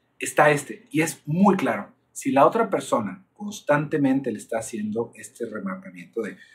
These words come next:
"te estás volviendo loca, es que estás viendo cosas, es que no eres tú,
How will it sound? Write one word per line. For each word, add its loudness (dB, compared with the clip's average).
"te -20
estás -2
volviendo -2
loca, -8
es -10
que -10
estás -2
viendo -2
cosas, -18
es -8
que -4
no 0
eres -2
tú, -20